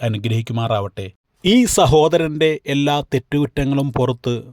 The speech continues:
മാഫാക്കി കൊടുക്കുമാറാവട്ടെ. നമ്മളെ എല്ലാവരെയും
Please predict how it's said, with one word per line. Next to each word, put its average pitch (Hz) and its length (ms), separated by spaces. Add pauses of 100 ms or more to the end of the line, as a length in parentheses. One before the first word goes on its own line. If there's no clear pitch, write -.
(280)
മാഫാക്കി 117 460
കൊടുക്കുമാറാവട്ടെ. 107 760 (640)
നമ്മളെ 135 320
എല്ലാവരെയും 135 760